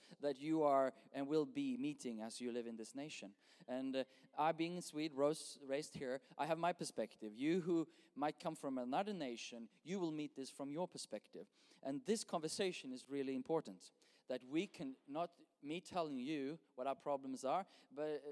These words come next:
neither you telling me all our problems, but meeting there, we can try to get an idea what the enemy actually is up to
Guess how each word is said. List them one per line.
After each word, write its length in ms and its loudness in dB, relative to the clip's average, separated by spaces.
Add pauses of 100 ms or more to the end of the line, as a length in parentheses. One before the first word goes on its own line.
neither 240 0
you 240 -4
telling 340 -4
me 120 -4
all 200 2
our 80 2
problems, 460 0
but 160 -2
meeting 440 -4
there, 300 2
we 160 -4
can 260 -12
try 260 2
to 120 -6
get 160 2
an 100 2
idea 420 2
what 280 -2
the 160 -6
enemy 400 -4 (160)
actually 380 -6
is 100 -6
up 220 -4
to 160 -2